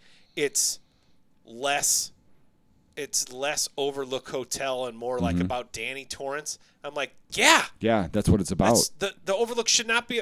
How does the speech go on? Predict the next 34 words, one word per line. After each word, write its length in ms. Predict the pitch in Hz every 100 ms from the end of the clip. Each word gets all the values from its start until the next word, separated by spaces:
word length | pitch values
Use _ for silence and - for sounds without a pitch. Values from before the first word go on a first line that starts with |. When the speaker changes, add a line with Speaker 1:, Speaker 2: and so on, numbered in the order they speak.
| -
Speaker 1:
I 120 | 143
think 160 | 175 160
I 40 |
said 200 | - 175
this, 180 | 165 -
I 60 | 143
don't 100 | 151
know 60 |
if 100 | 147
I 40 | 139
said 160 | -
on 80 | 147
the 80 | 135
show 180 | - 139
last 220 | 143 -
week, 140 | 165
it's 120 | 131 143
like, 160 | 127 156
n-, 140 | 165 - 190
yeah, 220 | 180 220
it's 160 | 180 -
not, 220 | 196 196 - _ _ _ _ _ _ _
it, 140 | 175 - _ -
it's 220 | - -
not 200 | 208 254
all 160 | 196
about 240 | 160 156 143
the 100 | 147
Overlook. 420 | 135 123 117 -
It's 200 | 185 175
about 320 | 175 170 170 - -
Danny. 500 | 175 214 170 95 - - _ _ _
And, 120 | 147 139 -
and, 140 | 170